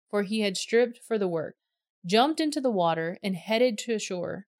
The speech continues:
The others stayed with the boat and pulled the loaded net to the shore, for they were only about a hundred yards from the shore. When they got there, they found breakfast waiting for them,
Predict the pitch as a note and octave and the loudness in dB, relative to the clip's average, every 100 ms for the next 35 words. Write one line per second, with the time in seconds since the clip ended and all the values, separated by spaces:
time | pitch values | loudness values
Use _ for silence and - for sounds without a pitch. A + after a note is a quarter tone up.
0 | - G#3+ G#3 A#3 D#4 D#4 - A3+ A#3 G3+ | 0 2 6 4 4 4 2 2 2 2
1 | G#3+ - E3+ F#3+ E3+ E3+ - G3 F#3 A3+ | -2 -2 2 4 4 2 -2 -4 0 2
2 | C4+ A#3+ C4 G3+ G#3 B3 A3 F#3+ F3 E3+ | 2 2 2 4 4 2 2 0 0 0
3 | - - G3+ F3+ F3 - F3+ E3 - - | -4 -6 -4 -2 -2 -2 -2 -2 -4 -2
4 | A#3 G#3+ A3 C4 C#4 A3 A3 B3+ C#4 A3 | 0 4 2 2 0 0 0 0 0 2
5 | F#3+ F#3+ F#3 G3 G3+ B3 A#3 F#3+ E3 D#3+ | 2 2 0 -2 -2 -2 0 0 0 0
6 | E3+ - - G3 F#3+ F#3+ F3 - - A#2 | -4 -8 -8 -2 0 0 -2 -4 -6 -8
7 | - _ _ _ _ _ _ _ A3+ A#3 | -12 _ _ _ _ _ _ _ 0 2
8 | C#4 A#3 B3 D#4 - F3 F3 E3+ F#3+ F#3+ | 2 4 4 2 2 2 2 0 -2 0
9 | G3+ G3+ A#3 A#3+ G#3+ A3+ A#3 C#4+ C4+ G3+ | 0 0 0 0 2 2 2 -2 -2 0
10 | F3+ F3+ F3 E3+ D#3 D3+ D#3 | 0 0 -4 -6 -6 -6 -6